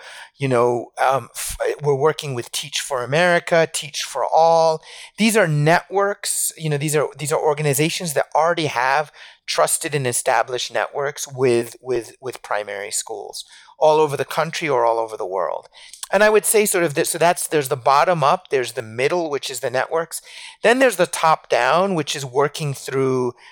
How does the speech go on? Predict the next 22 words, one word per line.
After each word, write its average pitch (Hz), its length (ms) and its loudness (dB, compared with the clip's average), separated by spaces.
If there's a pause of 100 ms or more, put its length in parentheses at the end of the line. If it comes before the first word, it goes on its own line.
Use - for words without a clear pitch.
(120)
departments 139 640 0
of 135 80 -2
education 123 640 -2
and 110 180 -8
ministries 117 480 -4
of - 80 -6
education. 98 640 -6 (540)
You 160 80 0
know, 156 100 6
th-, 170 200 2
those 202 360 2
tend 180 240 0
to 170 80 -2
be 143 120 0
much 147 360 0
larger 135 560 0
bureaucracies. 127 1120 -2 (420)
And, 143 400 2
uh, - 120 -4 (120)
you 147 120 -6
know, 131 100 -2
the 123 160 -8